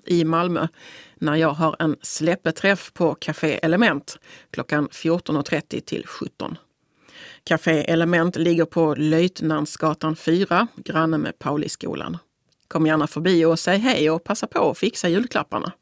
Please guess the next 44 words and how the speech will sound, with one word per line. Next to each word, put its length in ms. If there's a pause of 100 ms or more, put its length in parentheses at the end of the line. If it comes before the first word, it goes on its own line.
(920)
Jag 320
har 300
inte 160
råd 200
med 100
en 100
riktig 440
släppefest 800
som 160
man 100
får 160
betala 380
kaffet 440
själv, 300 (100)
men 120
det 100
är 40
väldigt 340
gott. 380 (720)
Men 320
jag 220
signerar 500
din 140
bok, 320
och 320
köper 300
du 100
ljudboken 800
som 260
du 100
får 220
på 220
U 180
S 160
B-minne 640
så 200
läser 380
jag 80
in 180
en 100
hälsning 560
på 120
ditt 160
fickminne 640